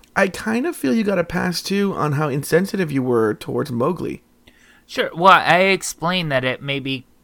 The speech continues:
Speaker 2: could have come off that way, but there's no, insensitive is not racist. I wasn't racist there.
Speaker 1: No, I said in-, I said you were so mean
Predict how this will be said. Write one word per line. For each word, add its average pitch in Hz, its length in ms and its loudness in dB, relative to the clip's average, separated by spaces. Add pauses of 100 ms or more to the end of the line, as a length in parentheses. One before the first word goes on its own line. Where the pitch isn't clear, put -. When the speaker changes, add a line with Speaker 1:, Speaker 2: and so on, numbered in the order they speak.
(120)
Speaker 2:
could 143 160 -4
have 127 180 -4
come 120 220 -4
off 107 220 0
that 113 180 -2
way, 117 220 -4
but 110 300 -4 (800)
there's 156 300 0
no, 175 120 0 (100)
insensitive 160 680 0
is 113 120 -6
not 110 160 2
racist. 131 420 -2
I 117 80 -4
wasn't 120 260 -6
racist 101 420 -10
there. 98 280 -16 (280)
Speaker 1:
No, 240 80 -2
I 175 100 2
said - 200 -2
in-, 147 240 2
I 139 60 -4
said 147 140 -4
you 139 100 -2
were 135 80 -2
so 151 180 -2
mean 127 640 -2